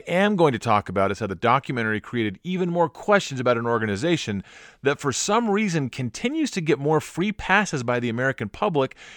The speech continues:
than Hannah Brown gets reality T V show contracts. For the love,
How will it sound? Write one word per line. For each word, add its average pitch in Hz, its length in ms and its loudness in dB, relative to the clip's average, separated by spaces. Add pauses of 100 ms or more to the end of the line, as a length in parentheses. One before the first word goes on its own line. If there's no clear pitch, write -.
(100)
than 143 100 -2
Hannah 165 300 2
Brown 147 340 4
gets 127 160 -6
reality 131 380 4
T 165 260 -6
V 151 100 -2
show 104 220 -2
contracts. 82 640 -8 (160)
For - 280 6
the 208 160 8
love, 165 520 8